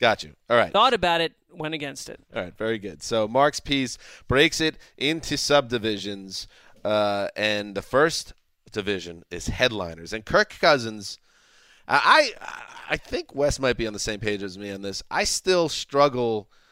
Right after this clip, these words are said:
Speaker 1: to imagine Kirk Cousins being anywhere but Washington, but there continues to be people who believe he will be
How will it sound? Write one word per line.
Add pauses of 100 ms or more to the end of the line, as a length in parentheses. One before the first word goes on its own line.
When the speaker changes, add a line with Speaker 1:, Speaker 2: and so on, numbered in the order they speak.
(260)
Speaker 1:
to
imagine
Kirk
Cousins
being
anywhere (260)
but
Washington, (460)
but (920)
there
continues
to
be
people
who
believe
he
will
be